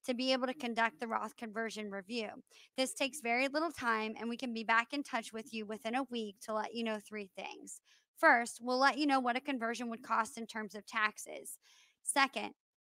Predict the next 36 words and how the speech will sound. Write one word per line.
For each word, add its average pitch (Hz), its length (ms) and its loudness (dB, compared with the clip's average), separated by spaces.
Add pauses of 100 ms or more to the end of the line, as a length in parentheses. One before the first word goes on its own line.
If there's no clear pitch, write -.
(500)
we'll 262 160 4
let 254 220 6
you 294 100 6
know 277 140 8
how 247 400 8
advantageous 240 800 2
it 220 60 -4
would 240 240 0
be 233 140 -2
now 233 460 6
compared 233 420 -4
to 233 40 -6
your 233 180 0
account 240 360 0
values 226 420 0
prior 254 300 4
to 233 80 -6
the 208 120 -10
recent 220 340 -8
market 226 320 -2
decline, 196 540 -6 (420)
so - 140 -2
you 311 120 6
can 359 160 0
get 311 140 2
a 285 100 4
sense 302 320 0
of 233 120 -6
what 233 180 4
it 226 100 -6
might 247 280 4
cost 262 520 2
should 247 160 -4
your 254 140 2
account 240 320 -2
rebound 226 500 0